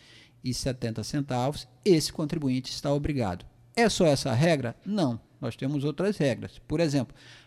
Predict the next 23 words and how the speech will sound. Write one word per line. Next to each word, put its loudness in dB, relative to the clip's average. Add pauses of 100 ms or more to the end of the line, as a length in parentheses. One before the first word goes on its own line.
aquele -4
contribuinte -4
que -6
tem -2
rendimentos -2
isentos -4
e -2
não -6
tributável, -4 (400)
que -4
é 2
uma 0
das -2
fichas -2
de -6
preenchimento -2
da -2
declaração, -2 (400)
acima 2
de -6
quarenta 0
mil 6
reais, 2